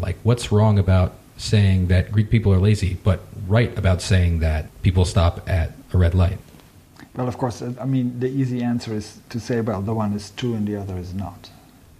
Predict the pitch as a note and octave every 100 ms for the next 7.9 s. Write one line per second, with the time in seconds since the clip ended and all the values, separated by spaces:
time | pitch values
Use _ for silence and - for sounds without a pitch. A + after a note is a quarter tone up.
0 | - - E3 D#3+ D#3+ D#3 G3 - F#3 D#3
1 | D#3+ C#3 - F#2 C#3+ F#3 F3+ - E3+ E3
2 | C#3 - C#3+ C#3 C3+ C3+ - - C3+ C3+
3 | C3+ D#3 D3+ C#3+ D3 C#3+ C#3 D3 E3+ -
4 | - A2 - A#2 A#2 - A#2+ A#2+ A2+ -
5 | G#2+ A2 - B2+ - - - - - -
6 | - C3 B2+ C#3 A#2+ - A#2 C#3 C3+ C3
7 | - C#3 C3 B2+ B2 B2 A#2+ A#2